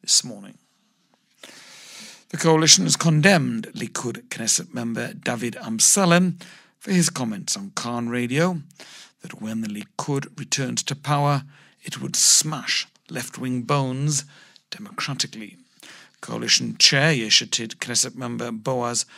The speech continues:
Toporowski said the filth that regularly comes out of Amsellem's mouth breaks new records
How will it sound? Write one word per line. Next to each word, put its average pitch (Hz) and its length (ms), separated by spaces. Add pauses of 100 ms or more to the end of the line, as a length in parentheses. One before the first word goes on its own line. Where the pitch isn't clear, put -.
(280)
Toporowski 147 800 (480)
said - 400
the 113 180
filth 175 600 (440)
that - 140
regularly 135 520
comes 131 340
out 123 200
of 120 180
Amsellem's 123 680
mouth 139 380 (380)
breaks 123 480
new 151 280
records 151 680